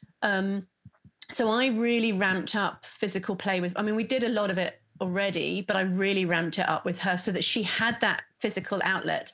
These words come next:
and it helped her then to overcome, you know, when, when you're feeling a bit anxious and a bit nervous, you sort of contract, your body contracts and you just like, "Oh, everything's too hard."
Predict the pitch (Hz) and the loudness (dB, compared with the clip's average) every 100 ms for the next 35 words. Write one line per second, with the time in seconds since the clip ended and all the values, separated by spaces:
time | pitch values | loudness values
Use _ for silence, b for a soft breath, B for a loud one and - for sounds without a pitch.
0 | B B B - 220 226 220 262 262 - | B B B -2 0 2 2 0 -2 -2
1 | 226 214 196 208 226 214 208 214 214 202 | -2 0 0 0 0 0 -2 -2 -2 0
2 | 190 185 185 B B B - 277 285 302 | 0 -2 -6 B B B -2 0 2 2
3 | 294 - - 285 285 294 302 294 285 240 | 0 -4 -8 -2 0 2 2 2 2 0
4 | - 190 - - 196 214 202 208 220 214 | 0 0 0 0 0 0 0 0 0 2
5 | 202 185 - 226 294 285 - 214 - 262 | 2 2 0 0 0 0 0 0 2 2
6 | - - 226 190 208 226 220 - 190 196 | 2 0 0 0 2 2 0 0 0 2
7 | 185 - 160 - - - - 71 - 202 | 2 2 -2 -2 -4 -4 -4 -6 -4 -4
8 | 185 190 - 214 - 190 202 180 | -2 -2 -4 -2 -2 0 0 0